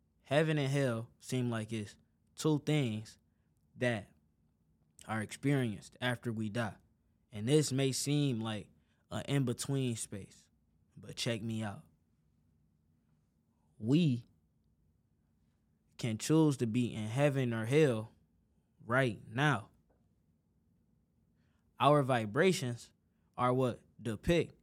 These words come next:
if we are in heaven or hell. The height of your vibration represents the type of life that you live. If you got high vibrations,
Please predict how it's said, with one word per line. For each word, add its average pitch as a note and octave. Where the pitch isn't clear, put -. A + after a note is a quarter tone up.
if A2+
we C#3+
are B2
in A2
heaven B2
or A2
hell. B2+
The A2
height D3+
of B2+
your B2+
vibration C#3
represents C#3
the A2+
type D3+
of A2
life C3
that A2+
you G#2+
live. A#2+
If A#2+
you C3+
got C3
high C#3+
vibrations, C#3